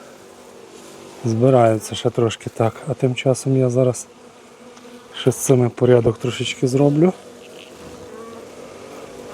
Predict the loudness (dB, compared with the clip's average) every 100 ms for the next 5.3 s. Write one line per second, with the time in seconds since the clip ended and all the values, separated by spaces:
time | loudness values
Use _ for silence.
0 | -16 -16 -16 -16 -16 -16 -16 -18 -4 0
1 | 0 -2 -18 -20 -20 -20 -20 -20 -12 4
2 | 6 6 4 -2 -12 -14 -16 -20 -20 -20
3 | -20 -20 -20 -20 -20 -20 -20 -18 -18 -16
4 | -14 -14 -14 -14 -14 -12 -2 2 4 6
5 | 8 6